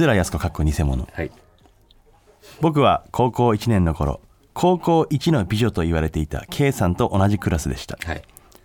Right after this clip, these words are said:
Speaker 1: Kさんは高校一の美女であるだけでなく、
Speaker 2: うん。
Speaker 1: バレー部とチアリーダーを兼務しているほどバイタリティあふれる人でした。
Speaker 2: うん。
Speaker 1: 僕はKさんとは割と仲が良く、帰る時間が被ったら一緒に駅まで帰ったり、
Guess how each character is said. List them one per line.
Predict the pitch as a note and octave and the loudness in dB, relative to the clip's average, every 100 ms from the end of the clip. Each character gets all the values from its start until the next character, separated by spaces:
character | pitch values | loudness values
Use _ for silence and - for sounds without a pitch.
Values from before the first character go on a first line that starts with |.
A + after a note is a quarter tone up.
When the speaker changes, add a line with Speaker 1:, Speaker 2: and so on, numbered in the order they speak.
| _ _ - | _ _ -6
Speaker 1:
K | D#3 D3 | -2 2
さ | G#2+ | 2
ん | E2+ | 2
は | D2+ - - _ - | 0 -4 -20 _ 0
高 | E3+ E3+ | 2 2
校 | D#3+ E3 - | 4 2 2
一 | C#3 C#3 | 0 0
の | F#2+ | 0
美 | G2+ | 2
女 | G2+ | 2
で | D2+ | 2
あ | F#2 | 0
る | F#2+ | 0
だ | D#2 | 0
け | F2 | 0
で | D2+ | 0
な | C#2+ | -2
く、 | - - - | -6 -14 -12
Speaker 2:
う | |
ん。 | E2+ D2+ - G#2+ | -12 -12 -6 0
Speaker 1:
バ | C#3+ | 2
レ | F3 D3+ | 2 2
ー | |
部 | G#2+ | 0
と | - | -4
チ | - B2 | 0 0
ア | C3+ | 2
リ | C3+ | 2
ー | G#2 | 2
ダ | C#2+ | -2
ー | |
を | C2+ | -4
兼 | - A2 | -2 0
務 | B2+ A#2+ | 2 0
し | - | -2
て | |
い | G#2+ | -2
る | F2 | 0
ほ | F#2 | -2
ど | G2 - - | -4 -6 -2
バ | B2 | 0
イ | D3+ | 2
タ | C#3 | 0
リ | B2+ | 0
テ | F2 | -2
ィ | D2 | -4
あ | D2+ | -2
ふ | A2 | -2
れ | |
る | F2+ | -2
人 | - | -4
で | C#2+ | -6
し | - | -8
た。 | - F2+ | -8 -4
Speaker 2:
う | |
ん。 | E2 C2+ - - - - _ - | -4 -6 -16 -20 -20 -20 _ -6
Speaker 1:
僕 | D3 C3 | -2 0
は | F#2 | 0
K | - D3 | 2 0
さ | C3+ G#2 | 2 0
ん | D#2+ | 0
と | |
は | D2 | 0
割 | D2 G#2 | 2 0
と | G2+ | 2
仲 | G#2+ F#2+ | 0 0
が | D2+ | 0
良 | D2+ | 0
く、 | - - - - - | -4 -10 -14 -20 -12
帰 | - F3 E3 | 0 2 4
る | |
時 | G2+ | 2
間 | F#2+ E2+ | 2 0
が | D#2 F2 | 0 0
被 | |
っ | F2+ | -2
た | - | -2
ら | D#2 | -4
一 | F2+ F#2 | -4 -4
緒 | C3+ | 0
に | C3 B2+ | 0 0
駅 | C3 G#2 | -2 0
ま | |
で | D#2+ | 0
帰 | - E2+ | 0 -2
っ | |
た | - D2 | -2 -8
り、 | C2 | -8